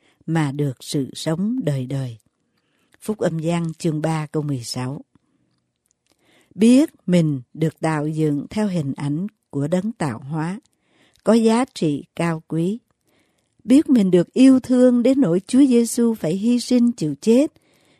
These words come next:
để chúng ta được tha tội và được sự sống đời đời. Chúng ta không cần trau chuốt vẻ đẹp bề ngoài để mình có giá trị. Không những thế,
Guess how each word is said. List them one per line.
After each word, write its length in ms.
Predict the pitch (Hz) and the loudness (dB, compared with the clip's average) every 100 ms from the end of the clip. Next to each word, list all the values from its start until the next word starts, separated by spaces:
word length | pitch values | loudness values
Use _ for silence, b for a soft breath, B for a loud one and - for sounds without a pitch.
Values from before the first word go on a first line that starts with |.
| _ | _
để 140 | 180 190 | -2 0
chúng 220 | 254 277 | 2 2
ta 160 | 262 | 2
được 220 | 220 147 - | 0 -4 -6
tha 240 | 214 214 - | -6 -6 -4
tội 280 | 165 151 - _ _ _ | -4 -4 -8 _ _ _
và 160 | 202 185 | -4 -2
được 160 | 170 | -2
sự 180 | - 170 | -4 -6
sống 300 | 151 214 285 | -2 -2 0
đời 200 | 196 156 | 0 -2
đời. 300 | 151 147 127 - _ _ _ _ _ _ _ _ _ _ | -2 -4 -6 -14 _ _ _ _ _ _ _ _ _ _
Chúng 180 | 180 208 | -4 -2
ta 140 | 190 | -4
không 200 | - 180 | -4 -8
cần 280 | - 151 139 - | -4 -6 -6 -4
trau 280 | 202 214 202 | 0 0 -2
chuốt 300 | - 247 - | 0 0 0
vẻ 160 | - 165 | -6 -4
đẹp 160 | 170 - | -6 -6
bề 220 | 170 151 | -4 -4
ngoài 360 | 139 147 139 127 b b b b | -2 -4 -6 -8 b b b b
để 220 | 165 160 | 2 2
mình 380 | 196 180 147 123 113 - | 2 0 -2 -6 -14 -6
có 100 | 175 | -4
giá 300 | 175 165 196 | -2 -6 -8
trị. 240 | - 143 - _ _ _ _ _ _ _ _ _ _ _ _ _ | -4 -4 -6 _ _ _ _ _ _ _ _ _ _ _ _ _
Không 220 | - 247 233 | 0 2 4
những 200 | 165 170 | 0 -4
thế, 360 | 214 202 262 | -2 0 0